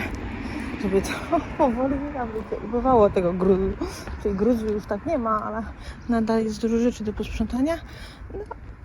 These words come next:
no, w tym departamencie mogę pomóc, więc no, dzisiaj zostałam dodana do grupy na Facebooku od Enai klasy. No, tam dużo mam już było, ale dużo nie ma jeszcze, więc nie jestem ostatnia.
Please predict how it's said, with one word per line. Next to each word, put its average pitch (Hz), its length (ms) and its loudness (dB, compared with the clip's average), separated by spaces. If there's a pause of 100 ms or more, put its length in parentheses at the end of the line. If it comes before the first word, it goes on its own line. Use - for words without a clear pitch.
(280)
no, 302 60 2
w - 100 -6
tym 269 160 10
departamencie 226 640 4
mogę 196 240 0
pomóc, - 380 -10
więc - 300 -12 (720)
no, 196 160 2
dzisiaj 220 240 8
zostałam 226 300 4
dodana 220 380 8
do 208 120 6
grupy 214 420 6 (680)
na 214 140 6
Facebooku 214 720 4 (580)
od 208 160 4
Enai 202 360 8
klasy. 208 420 6 (720)
No, 233 60 4
tam 208 160 6
dużo 233 200 10
mam 220 260 12
już 214 140 8
było, 196 300 10 (720)
ale 440 120 12
dużo 320 220 12
nie 226 120 10
ma 196 120 8
jeszcze, 190 280 8
więc 220 180 6
nie 240 80 12
jestem 240 240 8
ostatnia. 233 420 6